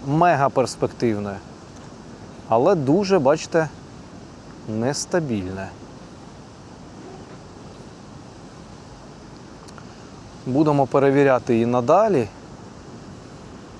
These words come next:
І щось десь да буде. Я впевнений прям на двісті відсотків. Ми вже змінюємо потрошку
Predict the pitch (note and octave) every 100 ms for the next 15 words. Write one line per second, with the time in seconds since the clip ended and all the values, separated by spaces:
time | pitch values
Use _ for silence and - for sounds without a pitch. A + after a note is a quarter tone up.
0 | - - - C3 F3+ F#3 - E3 F3 B2+
1 | C3 E3 C#3 C3+ B2+ G#2+ G2 G2+ - -
2 | - - - - A#2 C#3 C#3+ - D#3 D3
3 | C3+ B2 A2 B2+ B2 B2+ - - - -
4 | - - - B2 C3+ A#2+ G#2+ - A2 G2
5 | - A2+ G2 - G2+ - - - - -
6 | - - - - - C3+ C#3+ B2+ D3 D#3
7 | D3 C#3 C#3 E3+ D3 C3+ B2 A2+ C#3 -
8 | C#3+ A#2+ - B2